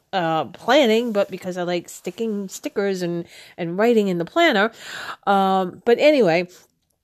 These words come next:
so I woke up and I figured, "Okay, I'm gonna sit down, I'm gonna figure out what it is that I want to accomplish for the year ahead. I'm gonna schedule some stuff in my planner,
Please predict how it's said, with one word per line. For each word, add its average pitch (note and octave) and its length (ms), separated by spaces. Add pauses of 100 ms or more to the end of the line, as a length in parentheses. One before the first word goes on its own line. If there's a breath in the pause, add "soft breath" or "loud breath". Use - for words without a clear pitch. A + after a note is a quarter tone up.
(280)
so B3+ 140
I C4 80
woke E4 260
up A#3 160
and G3+ 120
I - 40
figured, G#3 300
"Okay, A#3 340
I'm G3+ 140
gonna G#3 180
sit D#4+ 240
down, B3 360
I'm F#3+ 100
gonna F#3 160
figure C4+ 320
out A3 220 (260 loud breath)
what D#4+ 220
it E4 100
is C4 240
that G3 140
I F3 80
want A#3 260
to C#4+ 60
accomplish A3 680
for F3+ 100
the F3+ 100
year A3+ 280
ahead. F#3 500 (420 loud breath)
I'm F#3 160
gonna F3 220
schedule D4+ 600
some C#4+ 220
stuff A3+ 500 (140)
in F#3+ 180
my G#3 140
planner, F#3 680